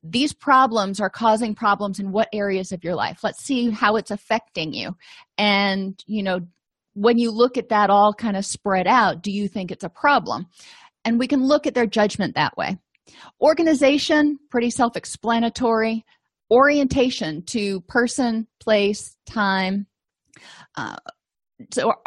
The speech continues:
our general mini mental status exam that we're going to typically do. Processing speed. Now, as people age and with, uh, certain mental health issues like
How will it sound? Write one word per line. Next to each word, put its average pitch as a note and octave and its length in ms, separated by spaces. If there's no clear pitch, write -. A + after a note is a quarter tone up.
our A3+ 100
general A#3+ 520
mini A3 360
mental G3+ 300
status F#3 420
exam F3+ 420
that D3 120
we're F3+ 100
going E3+ 340
to D#3+ 140
typically F3 460
do. E3 240
Processing D4 600
speed. - 460
Now, A3+ 300
as C4+ 240
people D4 500
age A3+ 600
and B3+ 400
with, A#3+ 460
uh, - 60
certain A#3 340
mental A3 180
health G#3 300
issues F#3 480
like G3+ 200